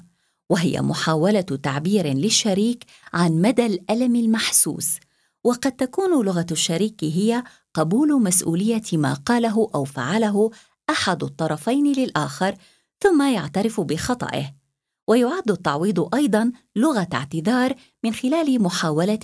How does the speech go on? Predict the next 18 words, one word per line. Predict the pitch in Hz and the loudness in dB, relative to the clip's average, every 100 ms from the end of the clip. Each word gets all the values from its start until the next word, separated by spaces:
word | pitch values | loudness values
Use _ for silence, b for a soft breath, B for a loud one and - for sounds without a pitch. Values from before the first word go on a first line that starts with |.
| 226 | -4
تصحيح | - 139 - - 220 - | -2 0 0 0 -2 -2
الأوضاع، | 226 220 214 175 120 - - _ _ _ _ | -2 0 0 0 0 -4 -16 _ _ _ _
ويكون | - 143 135 - 285 208 123 | -2 0 -2 0 2 2 0
تصحيح | 131 - - 220 | -2 0 -2 -4
الأوضاع | 131 - 143 143 214 240 226 b b 160 | -6 -6 -4 -2 0 -2 -6 b b -4
مقترنًا | 160 - - 302 294 233 226 | -2 -4 -2 0 2 2 2
مع | 220 160 170 135 | 2 2 0 0
لغات | 139 151 214 - | 0 2 0 -2
الحب | 139 - 226 - | -4 -2 -2 -2
الخاصة | - - 302 - 240 233 240 247 B B | -4 -2 2 4 2 0 -2 -4 B B
بكل | - 139 139 185 220 240 247 | -4 -2 -2 -2 0 2 0
طرف. | 240 147 - - - _ _ _ - | 0 -2 -2 -8 -12 _ _ _ -2
وقد | 208 220 226 | -2 2 2
يكون | 196 202 330 339 | 2 0 0 2
الاعتذار | 220 165 175 156 175 190 | 2 0 -2 0 2 0
تعبيرًا | 226 208 143 143 165 180 220 | 0 0 0 0 0 0 0
عن | 190 151 | 0 2
الرغبة | 139 160 185 147 | 2 0 0 -2